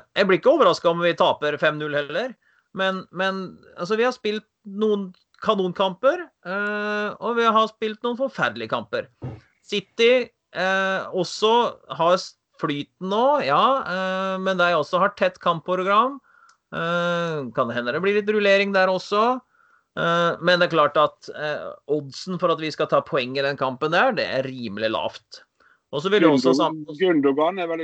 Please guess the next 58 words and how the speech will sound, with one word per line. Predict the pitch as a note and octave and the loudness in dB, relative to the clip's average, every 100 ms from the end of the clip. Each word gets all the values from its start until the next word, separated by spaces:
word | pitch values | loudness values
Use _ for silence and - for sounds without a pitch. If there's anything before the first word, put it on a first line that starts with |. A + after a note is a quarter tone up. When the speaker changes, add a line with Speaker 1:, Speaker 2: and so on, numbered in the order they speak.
| E3 | -8
Speaker 2:
ute | - | -8
av | E3 | -6
en | E3 | -4
eller | E3 | -2
annen | D#3+ D#3+ | -4 -4
grunn. | F3+ | -6
Jeg | G3 | -6
har | D#3+ | -10
ikke | - | -10
fått | E3+ D3+ | -12 -8
med | D3+ | -6
meg | D3+ | -6
hvorfor, | B2+ - D3 | -8 -10 -10
men | F3+ E3+ D#3 | -4 -2 -2
jeg | C#3+ D3+ | -2 -2
leste | D#3+ - | -2 -4
vel | B2+ | -4
en | C3+ | 0
Speaker 1:
Nei, | |
Speaker 2:
plass | D3+ D#3 | 0 0
der | C3 | -2
han | C3 | -4
var | D3 E3 | -2 -2
Speaker 1:
han | A#2+ B2 C3 | -2 -6 -6
Speaker 2:
ute. | - C3 - _ - - - | -4 -6 -6 _ -20 -20 -10
Speaker 1:
Han | D3 E3+ | -4 -2
var, | D#3+ D3+ _ _ | -2 -6 _ _
han | D3+ | -4
var, | E3+ - | -2 0
han | F3 | -2
s-, | E3+ D3+ | -2 -2
han | E3+ F3 | -2 0
satt, | F3 - - | -2 -2 -4
satt | - D#3 - | -2 -2 -4
med | F3+ E3+ | -4 -4
en | D#3+ | -6
strekklignende | - D3+ C#3 - D3+ D3 D3 D3 D3+ D3 D3 C#3+ D3+ D3 C#3+ | -8 -6 -6 -8 -10 -8 -10 -8 -6 -4 -4 -4 -4 -4 -4
sak, | C3+ D3 C#3+ - - | 0 0 0 -4 -6
eh, | C#3 C#3 C#3 C#3+ C3+ | -2 -2 -2 -2 -4
et | - | -4
eller | C#3+ | -2
annet, | C3 B2 - | -2 -2 -4
og | C3+ | 0
var | C3+ C#3 | 0 0
bytta | C3 - B2 | -6 -4 -4
ut. | C3 B2+ _ _ _ - - - - _ - | -4 -6 _ _ _ -20 -20 -20 -20 _ -2
Men, | E3 D#3 D3+ | 2 2 2
eh, | D3+ | 2
det, | D3+ C#3+ C3 | 2 0 0
det | |
er | C#3 | -4
ikke | - D3+ | -4 -6
sikkert | D#3 D3+ | -4 -2
han | D#3 | 0
er | F3 C#3+ | -2 -6
ute | - | -8
for | C3 | -4
det. | C#3 | 0